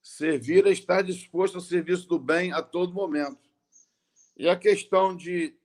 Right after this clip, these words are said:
de, da questão da retribuição do alto para conosco,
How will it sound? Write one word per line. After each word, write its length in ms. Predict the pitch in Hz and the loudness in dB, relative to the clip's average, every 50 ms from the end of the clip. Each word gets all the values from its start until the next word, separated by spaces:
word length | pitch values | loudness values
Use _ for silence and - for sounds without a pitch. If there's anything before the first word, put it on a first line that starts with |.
| _ _ _ _ _ _ _ _ _ _ _ _ | _ _ _ _ _ _ _ _ _ _ _ _
de, 560 | - 113 151 160 156 156 151 147 139 139 127 | -16 -10 -6 -4 -2 -2 -2 -4 -6 -8 -10
da 180 | 117 123 135 135 | -2 -2 -2 -2
questão 480 | 135 - 156 143 - - - 165 170 | -2 -4 -8 -8 -8 -6 -6 -6 -4
da 120 | 156 160 156 | 0 0 0
retribuição 1000 | 135 165 196 208 - 190 180 175 - 165 170 160 151 - - - 170 170 175 170 | 2 2 0 0 0 -4 -6 -4 -2 -2 -2 -2 -2 -6 -8 -2 0 0 0 0
do 140 | 151 147 143 | 0 2 4
alto 360 | 143 151 165 170 165 - - _ | 4 4 4 4 2 -2 -8 _
para 200 | - 143 143 147 | -2 -2 -2 -2
conosco, 600 | 143 - 139 135 135 160 190 202 196 - - _ | -6 -8 -10 -8 -6 -4 -4 -4 -6 -8 -16 _